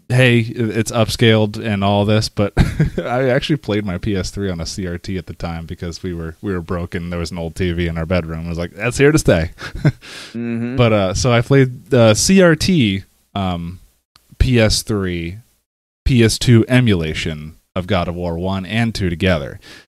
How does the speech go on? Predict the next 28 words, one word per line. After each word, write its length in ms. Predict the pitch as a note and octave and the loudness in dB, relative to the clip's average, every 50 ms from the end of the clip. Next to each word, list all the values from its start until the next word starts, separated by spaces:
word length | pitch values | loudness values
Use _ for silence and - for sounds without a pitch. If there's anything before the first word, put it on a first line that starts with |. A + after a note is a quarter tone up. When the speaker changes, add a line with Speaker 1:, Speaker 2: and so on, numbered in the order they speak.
| _ _ _ _ | _ _ _ _
Speaker 1:
And 380 | A2 G#2 G2+ F#2+ F#2+ F#2+ F#2 - - | 0 0 0 0 0 -2 -4 -4 -4
I 100 | G#2 A#2 | -4 -4
don't 320 | A2+ - D#3 F#3+ G#3 D3+ | 0 2 2 2 2 2
remember 400 | D#3+ E3 E3 E3+ E3 D3 D3 C3 | 0 2 2 2 4 4 4 4
not 320 | B2+ A#2+ C3 A#2+ A#2 A2+ - | 2 2 2 2 2 2 0
if 140 | - A#2+ - | -4 0 2
that's 200 | B2 A2+ - - | 2 0 0 -2
the 120 | A#2 G#2 | -2 0
H 180 | A2+ A2+ - - | 0 0 0 2
D 140 | - A2 G#2 | 2 2 2
remaster 720 | F#2 A2 A#2 B2+ C3+ C3+ C3+ C#3+ C3 - - D3 C#3 C3+ | 2 2 2 2 2 2 2 2 2 2 2 2 2 4
that 140 | B2 B2 A#2 | 2 2 2
I 100 | A#2 A2+ | 2 2
bought 360 | A2 A2 A2+ A2+ A2+ G#2+ E2 | 2 2 2 2 2 0 -2
later 460 | F#2 G2 G#2+ A#2+ B2+ D3 D#3+ F3 F#3 - - - - _ _ _ - | -2 0 0 0 2 0 0 -2 -4 -8 -12 -20 -20 _ _ _ 2
or 160 | A#2 A#2 A#2 | 4 4 4
if 100 | A2 - | 4 2
it 40 | B2+ | 0
was 180 | A2+ A2 G2 | 0 0 0
legit 420 | G2+ A2 A2 G2+ G#2+ B2+ B2+ A#2+ A2+ | 0 -2 -2 0 0 0 0 0 -2
just 380 | G2+ F2+ A2+ A#2 A#2 G#2+ - | -4 -2 0 0 0 0 0
the 80 | - G#2 | 0 0
P 180 | - A2 G#2+ G#2 | 2 4 4 2
S 140 | G2+ G2 | 2 0
two 200 | - - F2+ E2 | -2 -4 -6 -4
games, 480 | D#2 D#2+ D2+ C#2+ C2 B1 - - - - _ - | -4 -6 -8 -8 -10 -14 -14 -14 -14 -16 _ -10
um, 400 | F2 E2 D#2+ D#2 D2+ D2 D2+ C#2 - | -8 -8 -8 -10 -10 -14 -16 -14 -10
emulated. 580 | G#2+ F#2+ F2 D#2+ D2+ C#2+ C#2 C#2 C2 C2 - | -10 -8 -8 -8 -10 -10 -12 -12 -14 -16 -18